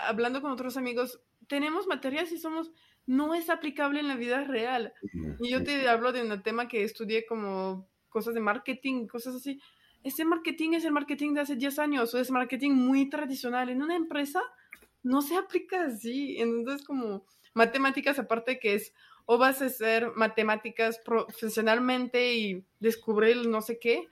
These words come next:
Speaker 1: pero si no, pues no te vas a servir para mucho. Es más como la manera de resolver el problema que te va a servir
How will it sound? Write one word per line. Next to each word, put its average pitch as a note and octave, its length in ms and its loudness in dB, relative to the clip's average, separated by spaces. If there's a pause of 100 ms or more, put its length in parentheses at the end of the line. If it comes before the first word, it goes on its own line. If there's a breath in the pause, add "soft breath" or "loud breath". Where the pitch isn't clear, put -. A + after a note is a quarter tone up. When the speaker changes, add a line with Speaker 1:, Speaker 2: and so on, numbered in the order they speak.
(400)
Speaker 1:
pero G#3 240 -2
si G3 160 -8
no, G3 280 -6
pues - 280 -20
no G3+ 200 -8
te A3+ 120 -4
vas A3+ 200 -12
a - 20 -20
servir G#3 340 -8
para G#3 160 -2
mucho. G#3 340 -2
Es G#3 120 -2
más B3+ 180 2
como A#3+ 220 0
la G#3 100 2
manera G#3+ 480 2
de G#3 260 4
resolver G3+ 480 0
el B3+ 140 -4
problema G#3 460 0
que F#3+ 220 -4
te F#3 140 -2
va F#3+ 100 2
a A#3+ 60 2
servir C#4+ 400 0